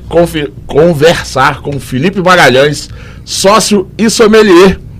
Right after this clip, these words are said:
da cervejaria Babylon. Seja bem-vindo, Felipe. Um prazer tê-lo aqui, cara. Você é um cara,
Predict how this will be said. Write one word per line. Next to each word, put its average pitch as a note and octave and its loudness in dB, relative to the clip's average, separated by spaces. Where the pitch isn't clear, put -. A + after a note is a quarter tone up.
da B2+ 0
cervejaria D#3 0
Babylon. C3+ 2
Seja A3 2
bem-vindo, G3+ 4
Felipe. F3+ 0
Um C#3+ -2
prazer D#3 2
tê-lo D3+ 0
aqui, C#3 -2
cara. A#2+ 2
Você A#2 -2
é B2 0
um B2 -4
cara, A#2+ 0